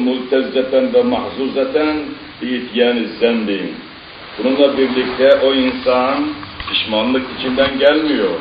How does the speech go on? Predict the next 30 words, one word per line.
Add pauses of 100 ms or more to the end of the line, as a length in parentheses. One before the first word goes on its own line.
(440)
ve
işlemiş
olduğu
günahtan
dolayı
da (280)
"Oh (140)
be, (240)
ne
güzel
ya
oldu."
vesaire (440)
haz
duyuyor, (200)
neşe
duyuyor, (440)
günahıyla
iftihar
ediyor, (440)
"Felekten
bir
gün
çaldık."
diyor, (140)
şunu
yapıyor,
bunu
yapıyor
vesaire.